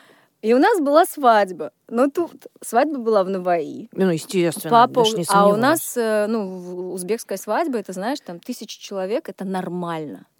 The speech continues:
Speaker 2: Тысяча
Speaker 1: П-,
Speaker 2: человек?
Speaker 1: я сейчас понимаю, прожи-, ну, как бы, так как я уже живу в Москве какое-то время, я понимаю, что для Москвы это дичь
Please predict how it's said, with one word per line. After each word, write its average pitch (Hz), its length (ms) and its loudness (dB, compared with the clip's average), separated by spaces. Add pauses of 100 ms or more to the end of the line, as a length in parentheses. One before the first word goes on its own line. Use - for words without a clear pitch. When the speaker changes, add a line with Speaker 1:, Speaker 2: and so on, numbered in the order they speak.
(140)
Speaker 2:
Тысяча 214 580 -6
Speaker 1:
П-, - 20 -4
Speaker 2:
человек? 143 420 -8 (300)
Speaker 1:
я 226 280 -2
сейчас 220 480 -4
понимаю, 208 500 -4
прожи-, 185 380 -10
ну, 214 180 -6
как 175 160 -16
бы, 170 460 -8
так 170 120 -12
как - 160 -20
я 170 80 -8
уже 170 140 -10
живу 180 280 -10
в 165 40 -12
Москве 156 320 -14
какое-то - 380 -14
время, 247 260 -4
я 185 60 -12
понимаю, 175 280 -12
что - 120 -16
для 170 140 -14
Москвы 170 340 -12
это 165 160 -12
дичь 170 480 -12